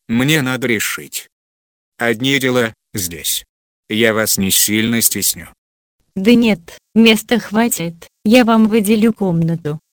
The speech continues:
Speaker 2: Видать, устали с дороги, я вам ужин нагрею сейчас».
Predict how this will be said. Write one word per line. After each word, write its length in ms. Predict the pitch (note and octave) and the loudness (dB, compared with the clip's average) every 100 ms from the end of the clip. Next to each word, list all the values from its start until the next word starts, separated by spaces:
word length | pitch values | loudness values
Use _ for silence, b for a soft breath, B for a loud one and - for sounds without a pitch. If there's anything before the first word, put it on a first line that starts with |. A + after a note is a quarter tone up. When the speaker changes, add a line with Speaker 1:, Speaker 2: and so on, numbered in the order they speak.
| _ _ _ _ _ _ - | _ _ _ _ _ _ -4
Speaker 2:
Видать, 480 | G#3 G3 B3+ C#4 A#3 | -2 2 2 2 0
устали 440 | G#3+ - G#3+ A#3+ | 0 2 2 2
с 80 | G#3 | 2
дороги, 580 | G#3 G3+ E3+ E3 F3 E3+ _ | 0 0 -2 -2 -6 -8 _
я 220 | F#3+ A3+ A3 | -2 0 4
вам 260 | A#3 A3+ | 6 6
ужин 300 | B3+ A#3 B3+ | 4 4 2
нагрею 560 | A#3 A3+ G3 F3+ E3+ E3+ | 2 0 0 -2 -2 -4
сейчас». 680 | - G#3+ - G#3+ F#3 - | -4 -4 0 0 0 -6